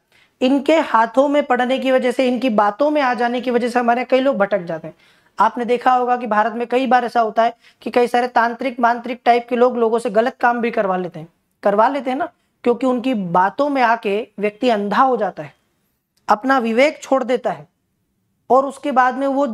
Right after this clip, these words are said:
गलत काम भी कर लेता है। कई सारे लोग अपने परिवार में, अपने बच्चों, अपने पत्नी, अपने पति के साथ भी गलत काम कर लेते हैं ऐसे लोगों की बातों में आके।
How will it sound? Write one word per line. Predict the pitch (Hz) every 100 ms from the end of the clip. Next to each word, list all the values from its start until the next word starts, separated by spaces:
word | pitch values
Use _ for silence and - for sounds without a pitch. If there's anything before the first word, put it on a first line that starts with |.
| 208
गलत | 220 233 302 -
काम | 294 320
भी | 330
कर | 262 233
लेता | 190 160
है। | - _ _ _ _ _ _ _ _ _ _ _ -
कई | 226 262
सारे | 254 262
लोग | 269
अपने | 254 254 254
परिवार | 233 240 247 247
में, | 247 254
अपने | 214 208 240
बच्चों, | 220 - 262
अपने | 254 247
पत्नी, | 240 220 240
अपने | 254 247
पति | 240 208 254
के | 254
साथ | 247 233
भी | 226 285
गलत | 262 254
काम | 262 254
कर | 254 240
लेते | 240 254
हैं |
ऐसे | 233 240
लोगों | 226 226
की | 214
बातों | 196 196
में | 185 165
आके। | 156